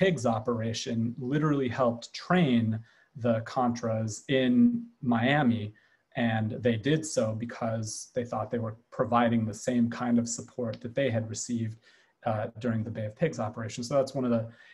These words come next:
you know, talk about, like, you know, all these conversations about, like, Latino solidarity and whether Latinos are even, you know, one ethnic group.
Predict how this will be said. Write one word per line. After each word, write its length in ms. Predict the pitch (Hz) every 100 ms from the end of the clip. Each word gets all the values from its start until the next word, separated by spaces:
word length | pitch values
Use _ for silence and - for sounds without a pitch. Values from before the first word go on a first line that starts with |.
| -
you 60 |
know, 80 | 117 117
talk 120 | 127
about, 240 | 127 117 117
like, 260 | 110 110 _ _ _
you 60 | 123
know, 60 | 117
all 120 | 120
these 180 | 120 117 127
conversations 580 | 110 107 123 117 120
about, 240 | 117 107 113
like, 160 | 110
Latino 400 | 120 110 - 117
solidarity 880 | 117 - 113 110 107 110 113 110 107
and 160 | 110 110
whether 360 | 113 113 110 - - -
Latinos 440 | 117 - 120 113 113
are 180 | 113 110
even, 460 | 107 113 107 117 - _ _ _ _
you 140 | - 120
know, 260 | 104 107 -
one 640 | 117 117 113 117 110 110 - _ -
ethnic 380 | 117 - 120
group. 320 | 117 110 110